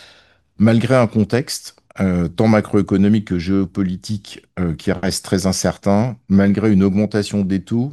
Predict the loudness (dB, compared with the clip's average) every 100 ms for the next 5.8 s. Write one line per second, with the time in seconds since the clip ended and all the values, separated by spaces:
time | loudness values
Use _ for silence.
0 | -10 -8 -2 0 -2 -2 -2 0 -2 0
1 | -2 -2 -2 0 0 0 -2 -2 -4 -2
2 | -4 -4 -6 -2 -2 -2 -4 -4 -2 -2
3 | -2 -2 -4 -2 0 0 -4 -12 -20 _
4 | _ _ -20 -20 -20 _ 2 4 4 4
5 | 4 4 2 0 0 0 0